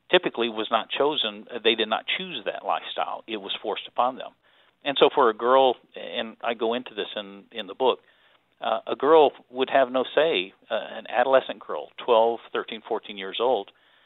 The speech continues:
could very well face the prospect of a grandfather or an uncle having sexual intercourse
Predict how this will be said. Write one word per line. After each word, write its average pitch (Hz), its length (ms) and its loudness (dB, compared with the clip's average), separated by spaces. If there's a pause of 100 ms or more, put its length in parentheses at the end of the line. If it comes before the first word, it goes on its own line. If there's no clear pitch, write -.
(480)
could 131 300 4
very 151 400 4
well 139 460 6
face 113 260 0
the 107 80 -6
prospect - 720 0 (100)
of 104 340 0 (220)
a 113 80 -4
grandfather 104 840 -2
or 104 380 0
an 104 160 -10
uncle 92 500 -2 (640)
having 110 500 2 (140)
sexual 110 400 0 (260)
intercourse 127 420 -4